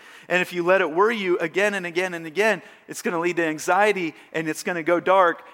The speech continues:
and it's gonna lead to depression. And not only are the thoughts repetitive, they're escalating,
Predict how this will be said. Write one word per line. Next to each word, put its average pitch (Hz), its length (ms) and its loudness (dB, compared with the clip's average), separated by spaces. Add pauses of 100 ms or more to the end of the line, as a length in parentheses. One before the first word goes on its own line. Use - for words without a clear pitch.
and 147 100 -6
it's 156 160 -8
gonna 185 200 -4
lead 175 240 -6
to 180 100 -6
depression. 156 680 -2 (360)
And 151 160 -4
not 196 240 4
only 196 240 0
are 180 140 0
the 156 80 0
thoughts 175 340 2
repetitive, 170 600 0
they're 160 160 -2
escalating, 170 800 0